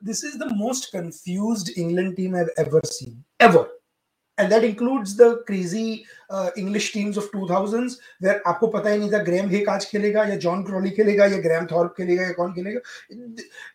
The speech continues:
In two thousands, it was a consortium of county cricketers, right? फिर उसके बाद सेंट्रल कॉन्ट्रैक्ट शुरू हुए and stuff। But boss, they look so clueless। First of all, I'm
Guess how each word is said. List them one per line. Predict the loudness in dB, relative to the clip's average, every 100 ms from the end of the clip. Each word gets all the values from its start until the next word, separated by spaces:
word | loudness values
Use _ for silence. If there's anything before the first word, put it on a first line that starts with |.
| -8 -4 -2
In | 0 0
two | 2
thousands, | 6 6 4 0
it | 2
was | 2
a | 4
consortium | 4 6 6 8 4 4
of | 2
county | 2 0 -2
cricketers, | -4 -6 -6 -12 -8 -6
right? | -6 -8 _ _
फिर | -2 0
उसके | 0 2 6
बाद | 6 4 -8 -16 -18 -6 0
सेंट्रल | 2 2 0 0
कॉन्ट्रैक्ट | 2 0 0
शुरू | -2 -2
हुए | -2
and | -2 -2
stuff। | -4 -6 _ -20 -20 -20 -20 _ _ _ _ -2
But | 0 0
boss, | 2 2 2
they | 2 2
look | 0 -4
so | 6 6 8 6
clueless। | 4 2 2 4
First | 4 8
of | 8
all, |
I'm | 8